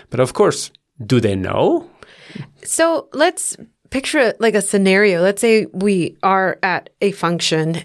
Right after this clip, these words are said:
Speaker 2: and I want to get to a point where we're in this world where that is the question that we ask versus, "Hey, how are you?
Speaker 1: Mm-hmm.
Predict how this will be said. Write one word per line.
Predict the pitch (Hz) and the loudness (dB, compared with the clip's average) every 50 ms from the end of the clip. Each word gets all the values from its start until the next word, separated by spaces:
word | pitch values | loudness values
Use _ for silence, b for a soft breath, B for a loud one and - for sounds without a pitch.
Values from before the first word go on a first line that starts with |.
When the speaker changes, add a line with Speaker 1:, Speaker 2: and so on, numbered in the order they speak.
| - | -4
Speaker 2:
and | 180 180 175 170 165 165 170 170 165 151 B B B B B B B B B B B B B B B B B B _ _ _ _ _ _ - | -2 0 0 0 -2 -2 -2 -4 -4 -6 B B B B B B B B B B B B B B B B B B _ _ _ _ _ _ -2
I | 226 285 349 | 0 0 2
want | 339 294 240 214 | 2 2 0 0
to | 202 | 0
get | 202 202 190 | 0 0 -2
to | - 208 196 | -2 -2 -4
a | |
point | 180 - - 202 202 196 - - | -4 -2 0 0 0 0 2 2
where | 196 190 185 180 | 2 4 4 2
we're | 175 202 202 202 | 2 2 4 4
in | 202 196 196 185 | 4 2 2 0
this | 180 185 180 - | 0 0 0 0
world | 170 180 196 196 196 190 180 | 0 2 4 4 2 2 0
where | 180 185 180 175 170 170 170 - - - _ _ _ _ | 0 2 2 2 2 2 0 -2 -4 -8 _ _ _ _
that | 190 175 220 214 220 233 | -6 -2 0 0 0 0
is | 233 220 190 175 | 0 -2 -2 -2
the | 190 | -4
question | 185 - 196 208 202 - - 185 185 | -2 0 0 -2 0 -2 -4 -4 -4
that | 180 - - | -4 -4 -4
we | 170 175 | -4 -4
ask | 160 156 240 - - - - - - - | -2 -2 -2 -2 -4 -6 -12 -16 -16 -8
versus, | 165 180 180 180 - - 196 165 143 131 143 165 - - 185 175 - | -2 -2 -2 -2 -2 0 0 2 2 2 0 -2 -6 -10 -12 -12 -6
"Hey, | - 226 277 330 349 277 208 180 160 165 160 - _ _ _ _ | -2 0 0 2 2 2 2 0 0 -2 -4 -10 _ _ _ _
how | - - 226 240 262 285 | -6 -2 0 2 2 4
are | 302 339 370 370 | 4 4 4 2
you? | 294 220 196 175 156 147 | 2 0 2 2 4 4
Speaker 1:
Mm-hmm. | 160 180 - 117 110 107 120 127 131 | 2 2 0 -2 -10 -14 -14 -14 -14